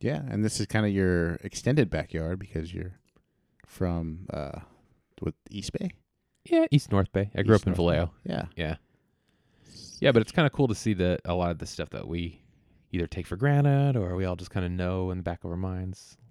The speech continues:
Speaker 2: was, is made right here.
Speaker 1: Well, now we do know, and now other people know.
Speaker 2: Yeah. What are we gonna go invent?
Speaker 1: Uh, froffles.
Speaker 2: <laughs>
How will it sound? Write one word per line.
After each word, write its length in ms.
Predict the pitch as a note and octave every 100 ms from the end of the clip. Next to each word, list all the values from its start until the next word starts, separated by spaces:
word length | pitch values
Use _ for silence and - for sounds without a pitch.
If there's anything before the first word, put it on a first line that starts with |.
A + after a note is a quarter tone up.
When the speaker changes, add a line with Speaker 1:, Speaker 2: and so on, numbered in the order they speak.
| -
Speaker 2:
was, 220 | G2 - -
is 240 | F2+ F#2+
made 180 | F#2+ F#2+
right 240 | G2 A#2 -
here. 320 | F#3+ G#3 F3 _ _ -
Speaker 1:
Well, 100 | E2+
now 220 | F2 F#2
we 100 | F#2+
do 220 | F#2 D#3
know, 260 | E3+ G2+ A#2
and 260 | F#2 F2 G#2+
now 300 | A2 E2+ D2
other 160 | A2
people 280 | E3 G#2 F2+
know. 280 | F2 F2+ C3+
Speaker 2:
Yeah. 340 | - A2 D3+ F2 -
What 140 | G#2+
are 40 |
we 120 | B2 B2+
gonna 160 | A#2+
go 200 | F#2 F2
invent? 360 | F2 D#2+ D2+ - - _ _ _ _ _ _
Speaker 1:
Uh, 440 | - - G2 - - _ _ _ _ _ _ _ _ _ _ - -
froffles. 640 | - E2 - - - - - _ _ - _ _ - - -
Speaker 2:
<laughs> 180 | G2+ F2